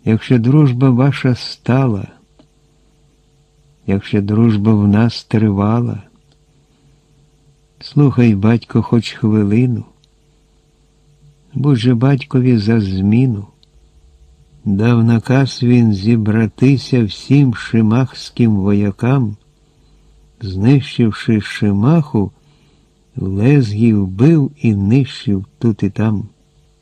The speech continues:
І зібратись до Шимахи наказав своїм військам. Знищивши у пень Шимаху, Лезгів нищив тут і там.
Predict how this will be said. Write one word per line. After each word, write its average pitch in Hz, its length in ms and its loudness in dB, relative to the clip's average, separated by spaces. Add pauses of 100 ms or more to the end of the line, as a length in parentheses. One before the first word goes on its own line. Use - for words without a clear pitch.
(180)
І 107 200 2
зібратись 107 1000 0
до 110 240 2
Шимахи 110 840 2
наказав 110 800 2
своїм 104 600 0
військам. 107 760 0 (1000)
Знищивши 117 1160 0
у 113 160 2
пень 113 420 0
Шимаху, 104 880 0 (440)
Лезгів 104 800 2
нищив 107 760 2
тут 113 240 0
і 104 80 2
там. 110 400 -2